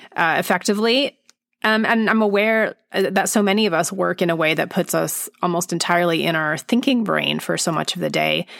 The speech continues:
that we may sometimes forget that we have this whole other apparatus that not only requires care, but i-, is truly an instrument, right? The body is truly this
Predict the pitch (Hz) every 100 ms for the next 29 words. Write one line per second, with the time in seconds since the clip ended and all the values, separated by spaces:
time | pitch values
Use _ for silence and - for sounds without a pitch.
0 | - - - 180 170 - 180 165 160 185
1 | 180 190 180 170 165 - 170 175 175 160
2 | 156 160 160 165 165 160 - - 175 165
3 | 160 160 160 175 - - _ _ 180 175
4 | 180 160 165 170 185 - - - _ _
5 | 185 175 165 _ 208 208 220 214 185 185
6 | 196 165 156 170 - - 262 233 214 165
7 | 214 _ 151 - 196 - - 359 254 202
8 | 165 143 _ - 196 190 196 247 - 202
9 | 165 139 - 175 185 180 180 175 180 -
10 | 294 226 175